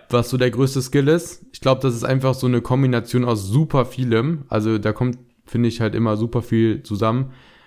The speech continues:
Äh, wie gut du informiert bist, wie viel du, wie viel Zeit du reinsteckst im Spielerscouting, gegen die, welche Gegner, ob du weißt, ob der Spieler wirklich spielt, wie der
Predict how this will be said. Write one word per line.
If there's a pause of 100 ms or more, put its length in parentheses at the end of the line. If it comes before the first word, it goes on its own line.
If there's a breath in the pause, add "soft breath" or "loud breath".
(280 loud breath)
Äh,
wie
gut
du
informiert
bist,
wie
viel
du, (200)
wie
viel
Zeit
du
reinsteckst
im
Spielerscouting,
gegen
die,
welche
Gegner, (320 loud breath)
ob
du
weißt,
ob
der (120)
Spieler
wirklich
spielt,
wie
der